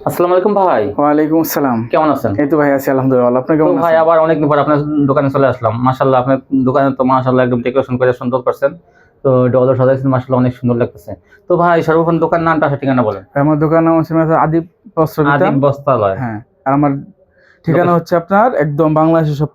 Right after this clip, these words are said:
Speaker 2: থেকে বড় যে পাইকারি মার্কেটটা,
Speaker 1: বাবুরহাটের পাশে।
Speaker 2: বাবুরহাটের পাশেই মাধবদী সোনার বাংলা মার্কেট, জেবি ডায়মন্ড টাওয়ার দোতলায়।
Speaker 1: ষোলো তলা একটা বিল-, বিল্ডিং আছে, এটা
Speaker 2: হ্যাঁ,
Speaker 1: দ্বিতীয় তলা,
Speaker 2: এটা দ্বিতীয়
Speaker 1: আদিব
Speaker 2: তলায়।
Speaker 1: বস্ত্র বিতান।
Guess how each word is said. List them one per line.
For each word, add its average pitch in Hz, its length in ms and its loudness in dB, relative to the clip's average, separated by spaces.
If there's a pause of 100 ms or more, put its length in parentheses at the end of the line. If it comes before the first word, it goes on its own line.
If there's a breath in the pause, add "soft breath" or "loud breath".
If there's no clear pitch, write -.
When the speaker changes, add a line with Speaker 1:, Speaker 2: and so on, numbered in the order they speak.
Speaker 2:
থেকে 156 200 0
বড় 147 340 0
যে 151 120 0
পাইকারি 143 380 -2
মার্কেটটা, 135 380 -4
Speaker 1:
বাবুরহাটের 127 380 0
পাশে। 131 100 0
Speaker 2:
বাবুরহাটের 147 340 0
পাশেই 175 300 -2
মাধবদী 151 420 -2
সোনার 147 240 -4
বাংলা 147 220 0
মার্কেট, 143 380 -4
জেবি 151 220 -2
ডায়মন্ড 135 300 0
টাওয়ার 151 200 0
দোতলায়। 131 260 -6
Speaker 1:
ষোলো 143 160 -2
তলা 151 160 -2
একটা 147 120 -8
বিল-, 139 240 -6
বিল্ডিং 143 220 -6
আছে, 165 160 -8
এটা 147 80 -2
Speaker 2:
হ্যাঁ, 131 120 -2
Speaker 1:
দ্বিতীয় 113 220 -2
তলা, 95 80 -8
Speaker 2:
এটা 123 160 -6
দ্বিতীয় 120 180 -6
Speaker 1:
আদিব 120 100 -6
Speaker 2:
তলায়। 117 120 -4
Speaker 1:
বস্ত্র 120 220 -4
বিতান। 101 240 -10